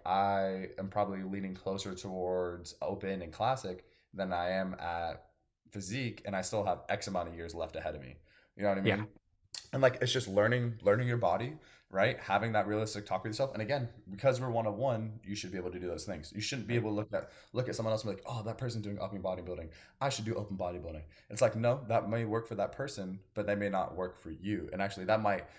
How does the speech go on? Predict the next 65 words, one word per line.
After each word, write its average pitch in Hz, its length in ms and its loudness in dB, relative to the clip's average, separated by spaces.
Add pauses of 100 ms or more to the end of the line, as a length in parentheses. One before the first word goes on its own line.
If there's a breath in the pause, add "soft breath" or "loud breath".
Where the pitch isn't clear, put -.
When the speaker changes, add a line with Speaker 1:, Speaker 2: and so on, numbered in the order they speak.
(200 soft breath)
Speaker 1:
<laughs> 104 120 -6
going 165 260 8
towards 135 340 2
that 107 240 4
goal 117 340 2 (220 loud breath)
might 117 220 6
actually 117 300 2
screw 117 280 2
up 101 80 2
Speaker 2:
So, 107 180 -4
Speaker 1:
everything 110 300 2
Speaker 2:
yeah. 98 60 -2
Speaker 1:
you've 98 80 -4
been 92 180 -8
working 78 180 -12
towards. - 400 -10 (460)
Speaker 2:
So - 120 2
as, 98 200 0
as 113 240 6
someone 160 280 8
who 139 120 8
does 113 300 6
men's 101 260 4
physique, 98 360 4
the 104 100 6
only 101 140 6
thing 98 180 4
I 90 80 4
could 95 200 -6
up 113 220 6
myself 92 420 2
to 95 120 0
is 85 100 -2
classic 104 560 4
because, 90 320 0
like, 92 140 4
I'm 92 80 2
Speaker 1:
Mm-hmm. 90 100 0
Speaker 2:
someone 95 240 4
who 92 120 2
has 90 220 2 (640 loud breath)
Speaker 1:
Yeah, - 40 -18
Speaker 2:
smaller, 113 680 10
Speaker 1:
yeah, 117 40 6
Speaker 2:
smaller 117 320 6
Speaker 1:
yeah. 113 100 4
Speaker 2:
trunk. 113 300 8
I 110 80 6
have 107 140 4
really 113 200 6
long 110 200 6
Speaker 1:
Mm-hmm. 107 80 0
Speaker 2:
legs, 107 280 2
really 110 200 6
long 104 180 6
arms. 98 300 4
I 104 60 0
can 95 120 -6
put 110 140 6
on 101 140 10
a - 20 8
Speaker 1:
Mm-hmm. 110 80 6
Speaker 2:
bunch 101 160 4
of 92 80 -2
size. 95 540 6